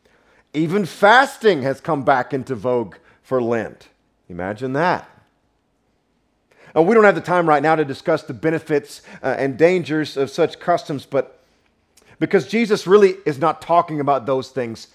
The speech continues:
at all. Notice he does not say, "Deny yourself this thing or that thing."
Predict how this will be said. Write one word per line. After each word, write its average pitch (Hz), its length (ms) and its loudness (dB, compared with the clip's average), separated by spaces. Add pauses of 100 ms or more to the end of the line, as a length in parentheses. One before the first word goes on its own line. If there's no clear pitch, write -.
(140)
at 107 140 -6
all. 82 340 -8 (2500)
Notice 226 340 6
he 226 120 -2
does 185 160 -4
not 214 260 2
say, 196 640 4 (580)
"Deny 196 320 4
yourself 180 540 2
this 185 300 -2
thing 160 340 0
or 151 300 2
that 143 340 2
thing." 87 300 -14